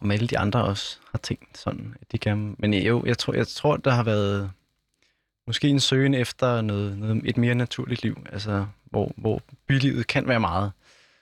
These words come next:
kunstigt for nogen i hvert fald, øh, eller gå meget s-, stærkt det hele, og, og så videre. Hvor, øh, så, øh, ja, så det tror jeg måske, der har været en fælles søgen efter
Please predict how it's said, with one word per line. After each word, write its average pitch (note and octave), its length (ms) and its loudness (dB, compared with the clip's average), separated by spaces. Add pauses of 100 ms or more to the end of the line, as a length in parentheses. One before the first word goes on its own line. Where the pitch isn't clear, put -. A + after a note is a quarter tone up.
(1080)
kunstigt - 400 0
for - 180 -2
nogen A#2 220 4
i - 20 2
hvert A#2+ 200 0
fald, - 180 -4 (360)
øh, F#2+ 460 0
eller F#2+ 400 0 (280)
gå A#2 80 2
meget A#2 320 4
s-, - 380 -10 (160)
stærkt - 320 -6 (100)
det A2+ 100 0
hele, A2 320 -2
og, G#2 220 0 (300)
og G#2+ 80 -20
så A2 100 -12
videre. G#2+ 280 -2 (180)
Hvor, G#2 260 0
øh, - 60 -8 (1040)
så, G#2 180 0
øh, G2 360 2 (920)
ja, F#2+ 140 2 (140)
så - 140 -2
det D3+ 160 2
tror - 140 0
jeg D#3 40 4
måske, C#3 180 2
der B2 60 2
har A2+ 80 4
været A#2 100 4
en B2 60 2
fælles C3 260 -2
søgen B2+ 260 4
efter A2+ 340 -2